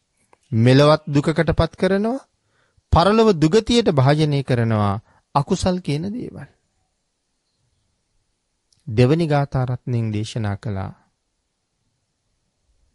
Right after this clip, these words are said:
"තතෝ මලා මලතරං අවිජ්ජා පරමං මලං."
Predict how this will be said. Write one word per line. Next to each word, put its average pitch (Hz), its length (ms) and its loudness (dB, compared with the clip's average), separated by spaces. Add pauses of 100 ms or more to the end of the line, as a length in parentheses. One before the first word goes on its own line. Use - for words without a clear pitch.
(1160)
"තතෝ 233 440 2
මලා 156 420 2
මලතරං 139 680 -6 (1160)
අවිජ්ජා 196 580 2
පරමං 208 500 -2
මලං." 113 360 -6